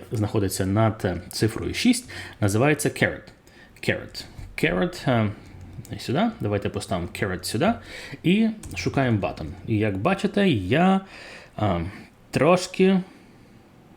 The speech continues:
трошки змазав. Окей.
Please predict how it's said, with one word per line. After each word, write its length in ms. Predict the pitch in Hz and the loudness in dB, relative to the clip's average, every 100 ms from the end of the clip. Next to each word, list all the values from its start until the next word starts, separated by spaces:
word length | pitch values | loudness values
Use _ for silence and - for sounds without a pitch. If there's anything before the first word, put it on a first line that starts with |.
| - - - - - - - - | -20 -20 -20 -20 -20 -20 -20 -16
трошки 600 | - 107 139 - - 175 180 - - - - - - - - - - - - - - - - - - - - _ - - | -4 -2 -2 -4 0 2 2 -2 -20 -20 -20 -20 -20 -20 -20 -20 -20 -20 -20 -20 -20 -20 -20 -20 -20 -20 -20 _ -20 -16
змазав. 420 | - 139 101 80 - - | -2 2 2 -2 -10 -4
Окей. 300 | 147 - 78 | -2 0 -2